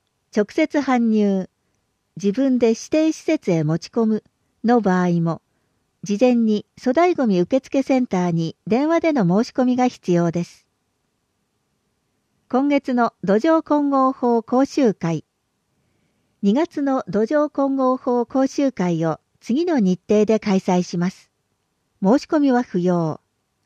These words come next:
二月十二日金曜、十三時三十分から十四時。区役所一階区民ホール。問い合わせ、区役所資源課推進担当。電話、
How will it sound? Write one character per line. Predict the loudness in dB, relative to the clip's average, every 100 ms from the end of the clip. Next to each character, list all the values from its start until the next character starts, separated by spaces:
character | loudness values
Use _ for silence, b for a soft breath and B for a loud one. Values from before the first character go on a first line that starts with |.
| _ _ _ _ _ -2
二 | 2
月 | 2 2 0
十 | 0 0
二 | 2 2
日 | 0 -2 -10 -10 _
金 | 0 2 2
曜、 | 0 -2 -6 _ _ _ _ -6
十 | -2 0
三 | 0 -2 -2
時 | -2
三 | -2 -2
十 | -4
分 | -4 -4 -2
か | -2
ら | -4 -4 _ -6
十 | 0 0
四 | 0 -2
時。 | -6 -18 _ _ _ _ _ _ _ _
区 | 2
役 | 2 2
所 | -2 -2
一 | -2 -6
階 | -2 -2 0
区 | 0
民 | 0 0 -2
ホ | -2 -2
ー | -4
ル。 | -8 _ _ _ _ _ _ _ _
問 | 0 2
い | 2
合 |
わ | 0
せ、 | -2 -6 -8 _ _ _ _ _
区 | -2
役 | 0 0 -2
所 | -2
資 | -2 -2
源 | -2 -2
課 | -2
推 | -2 -2
進 | -2 -2 -4
担 | -2 -4 -2
当。 | -4 -4 -4 -8 _ _ _ _ _ _ _ 0
電 | 2 2
話、 | -2